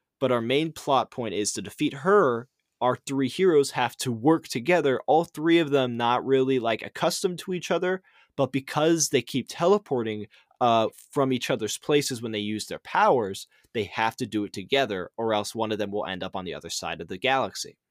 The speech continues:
Um, the way that got connected, I understood it. It was, we have two people who touched a broken, um, portal, which I like their portal technology. I like that it's consistent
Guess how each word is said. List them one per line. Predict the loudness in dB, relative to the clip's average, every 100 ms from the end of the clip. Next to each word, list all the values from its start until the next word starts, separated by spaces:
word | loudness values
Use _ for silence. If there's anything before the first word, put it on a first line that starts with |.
| _ -20 -20 -20 _
Um, | 4 4 0 -10 _ _ _ _ _ _ _ -20 0
the | 2 2 -2 _
way | -12 2 4 4 4
that | 2 0 2
got | 0 0 -4
connected, | -6 -4 -4 0 0 0 -16 _
I | 4 6 4
understood | 2 0 0 -2 0 -2
it. | -4 -2
It | 0
was, | 2 2 2 -2 -6 -10 _
we | 0 0
have | 2 0 0 -2 -8 _
two | 0 0
people | 2 2 4 2
who | 0
touched | -2 -2 -2 -2 -2
a | -2
broken, | -2 0 2 4 2 2 0 0
um, | 2 4 2 -2 -10 _ -18
portal, | 0 4 4 2 -8 -10 _ _ _
which | 0 0 0 0
I | 2
like | 4 2 2
their | 2 2
portal | -2 -2 -2
technology. | -4 -6 -4 -4 -4 -6 -6 0
I | 0
like | 2 0
that | 0 -2
it's | -4
consistent | -4 -2 0 -2 -2 -6 -6 -16